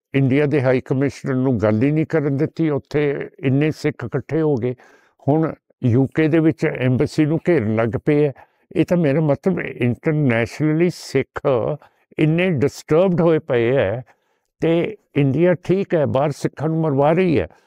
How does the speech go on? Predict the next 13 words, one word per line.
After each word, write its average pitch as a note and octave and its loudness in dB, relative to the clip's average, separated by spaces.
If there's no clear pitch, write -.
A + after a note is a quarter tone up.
ਪਰ F#3 0
ਇਹਨਾਂ E3+ 0
ਦੀਆਂ F3 2
ਤਾਂ F3+ -2
ਐਮਬੈਸੀਆਂ D#3+ -2
ਹੈਗੀਆਂ, B2 0
ਉੱਥੇ D3+ -2
ਚਾਰ B2+ -2
ਪੰਜ C3 0
ਬਾਬੂ A#2 2
ਹੈ, G#2+ -2
ਪਰ D#3 0
ਸਿੱਖ - -4